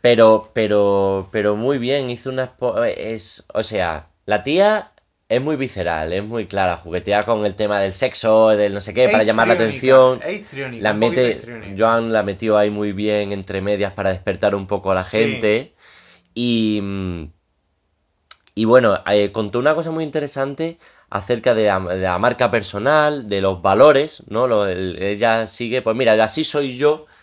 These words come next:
Speaker 1: llevo mucho tiempo escondiéndome y, y qué coño, que así soy yo, que hablo con palabrotas, que, que si, si hablo de, de sexo digo que mis tetas no son, no son falsas y te lo dice y se queda tan pancha y, y la tía es así, estaba sentada detrás de nosotros, con,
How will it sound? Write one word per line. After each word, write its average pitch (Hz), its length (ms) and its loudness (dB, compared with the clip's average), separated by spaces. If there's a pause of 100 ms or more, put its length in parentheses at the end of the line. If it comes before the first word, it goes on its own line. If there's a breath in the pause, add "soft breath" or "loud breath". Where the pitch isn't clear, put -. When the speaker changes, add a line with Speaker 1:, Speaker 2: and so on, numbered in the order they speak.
Speaker 1:
llevo 135 220 0
mucho 143 260 -4
tiempo 131 260 -8
escondiéndome 123 840 -6
y, 101 400 -6
y 98 220 -10
qué 107 160 -8
coño, 82 520 -10
que 98 100 -4
así 95 260 -4
soy 113 160 -8
yo, 92 200 -2
que 101 60 -2
hablo 120 200 2
con 127 180 -6
palabrotas, 92 760 -2 (340 loud breath)
que, 101 680 -4
que 101 220 -8
si, 95 180 -14
si 92 140 -10
hablo 127 220 -2
de, 123 240 -2
de 117 140 -8
sexo 123 680 0
digo 127 240 -4
que 127 100 -4
mis 123 260 -10
tetas 117 360 -2
no 120 180 -6
son, 113 540 -4 (400 loud breath)
no 143 180 4
son 135 220 2
falsas 127 380 2
y - 20 -4
te 131 80 0
lo 110 140 4
dice 127 300 -2
y 190 40 0
se 120 160 -8
queda 127 180 2
tan 120 240 -2
pancha 143 540 -2 (320 loud breath)
y, 113 240 -6
y 123 60 -6
la 117 140 0
tía 151 140 -4
es 190 120 -8
así, 170 380 -10
estaba 127 220 2
sentada 147 300 4
detrás 127 260 4
de 127 100 2
nosotros, 139 440 -6
con, 110 400 -4